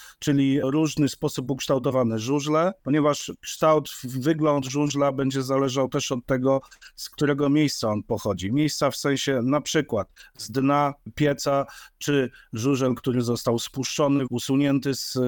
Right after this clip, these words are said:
z tego pieca, one będą wyglądały inaczej. I daje się identyfikować, również prowadzi się badania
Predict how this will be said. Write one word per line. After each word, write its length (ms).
z 120
tego 260
pieca, 380
one 200
będą 280
wyglądały 680
inaczej. 640
I 100
daje 300
się 160
identyfikować, 920
również 380
prowadzi 420
się 160
badania 560